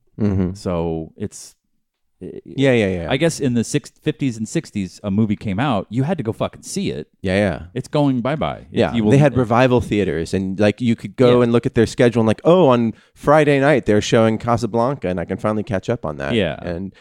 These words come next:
Speaker 1: but there was no video, there were no video stores or anything like that.
Speaker 2: So I thought, "Oh, I'll go to Endgame," and then I got busy this weekend, and then,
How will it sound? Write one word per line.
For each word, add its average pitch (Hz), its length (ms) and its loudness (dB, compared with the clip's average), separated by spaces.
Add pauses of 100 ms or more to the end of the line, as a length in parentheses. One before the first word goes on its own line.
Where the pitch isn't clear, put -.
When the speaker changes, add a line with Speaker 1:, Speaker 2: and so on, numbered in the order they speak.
Speaker 1:
but 95 100 -2
there 113 80 4
was 104 140 4
no 101 160 2
video, 117 400 4
there 113 80 0
were 95 140 -4
no - 20 -4
video 107 280 -2
stores 101 380 -2
or - 40 -6
anything 90 300 -12
like - 100 -20
that. - 140 -12
Speaker 2:
So 156 140 2
I 139 140 4
thought, 147 320 0
"Oh, 208 180 6
I'll 190 80 6
go 196 160 2
to 185 100 2
Endgame," 151 420 0
and 127 100 0
then 117 100 0
I 113 40 -2
got 110 200 -4
busy 110 240 0
this 101 180 -6
weekend, 98 400 -6
and 92 200 -8
then, 87 400 -6